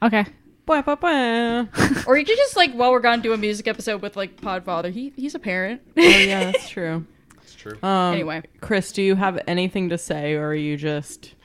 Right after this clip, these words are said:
Speaker 4: No, I have one. I have one. I have one.
Speaker 3: Anything
Speaker 2: Okay, great.
Speaker 3: at all.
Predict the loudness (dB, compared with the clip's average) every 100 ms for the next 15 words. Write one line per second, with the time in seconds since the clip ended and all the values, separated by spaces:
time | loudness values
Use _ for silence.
0 | _ 2 6 8 6 4 0 -2 -6 0
1 | 4 4 4 6 6 6 2 -4 -2 8
2 | 8 10 8 8 6 4